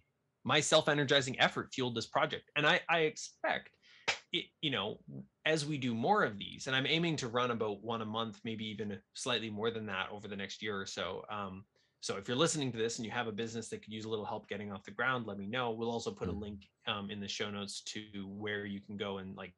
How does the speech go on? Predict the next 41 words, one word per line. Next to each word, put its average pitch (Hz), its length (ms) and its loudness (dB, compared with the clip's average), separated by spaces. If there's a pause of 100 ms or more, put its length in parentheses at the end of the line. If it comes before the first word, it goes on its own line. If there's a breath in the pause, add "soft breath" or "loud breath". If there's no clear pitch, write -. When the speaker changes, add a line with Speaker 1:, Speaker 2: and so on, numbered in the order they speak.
Speaker 1:
sign 107 280 -4
up 98 160 -6
to 104 100 -10
be 98 340 -8
notified 101 460 -4
about 101 400 -4
when 104 220 -6
we're 98 80 -6
doing 98 200 -8
more 98 140 -8 (180)
barn, 110 160 -14
barn 95 200 -4
raisings. 104 380 -10 (220 loud breath)
Speaker 2:
Yep, 85 280 2
Speaker 1:
Um, 123 220 2
Speaker 2:
yep. - 100 -2 (1200 soft breath)
Speaker 1:
so, 135 560 4 (200)
um, 123 460 2 (840)
as 196 220 8
we 180 80 6
do 156 180 4
more 170 220 6
of 101 80 -2
these, 98 300 -6
I 131 80 2
expect 131 400 2
there 147 80 0
will 123 100 2
also 156 240 2
be 156 80 -2
situations 113 640 -4
where, 107 340 2
you 127 80 -4
know, 104 200 -4
somebody 147 360 -2
shows 123 380 0
up 117 160 2
on 113 140 -2
a 104 40 -4
Saturday 107 720 0
and, 107 380 -6